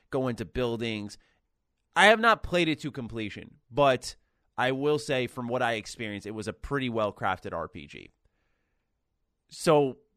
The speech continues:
now they were working on the sequel to Bloodlines, um, which they had Brian Kits-, oh, Kitsoda,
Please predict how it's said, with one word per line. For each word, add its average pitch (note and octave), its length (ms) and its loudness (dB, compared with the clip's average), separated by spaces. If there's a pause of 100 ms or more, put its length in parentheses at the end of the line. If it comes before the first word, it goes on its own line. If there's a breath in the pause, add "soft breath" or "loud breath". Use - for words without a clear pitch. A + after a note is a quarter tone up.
(140)
now D3+ 760 4
they C3+ 200 2
were C3+ 160 0
working C#3 360 0
on A#2 180 0
the A2 120 -6
sequel C#3+ 480 -4
to A2+ 100 -8
Bloodlines, G2+ 840 -4 (360)
um, G2 240 -4
which G#2+ 140 -10
they A#2+ 100 -4
had A2 220 -2
Brian A#2 640 -2 (100)
Kits-, - 880 -8
oh, G#2+ 340 -16
Kitsoda, G#2 540 -4